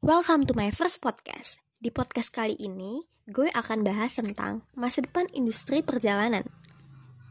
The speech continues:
Industri perjalanan saat pandemi covid sembilan belas langsung berdampak pada pembatalan penerbangan, reservasi hotel, atau kapal pesiar. Selain itu juga,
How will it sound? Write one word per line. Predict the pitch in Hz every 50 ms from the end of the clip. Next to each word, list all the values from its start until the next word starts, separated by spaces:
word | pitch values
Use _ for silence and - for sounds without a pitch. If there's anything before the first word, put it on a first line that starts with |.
| - - - - - - - - - - - - - - - - - - -
Industri | 285 269 269 285 269 - - 302
perjalanan | 294 - 302 277 240 254 240 233 240 240 269 320 370
saat | 359 - 285 240 240 _
pandemi | - 226 226 220 220 220 214
covid | - - 208 208 - 226
sembilan | 214 - - 233 214 208 202 196
belas | 196 208 208 196 208 262 302 - - - - - _
langsung | - 262 277 269 - - 392 370
berdampak | 339 311 294 254 220 214 208 208 214 - 262 311 - _ - - - _ _
pada | - 240 220 208 226
pembatalan | - - 233 214 196 190 - 196 196 190 190
penerbangan, | 196 214 196 190 196 196 185 180 185 190 185 202 254 330 359 - - - -
reservasi | - 277 294 - 349 349 339 - 339 339 330 - 339
hotel, | 320 339 330 330 - 320 302 302
atau | 294 - 202 - - 202 220 233
kapal | - 202 196 - - 302
pesiar. | 311 - 240 - - 294 269 214 180 - - _ _ _ _ _ _ _ _ _ _ _ _ _ _ _ _ _ _ _ _ _ _ _
Selain | - - - 277 269 277
itu | 277 269 269 277 247
juga, | 247 269 294 247 233 196 196 196 202 220 240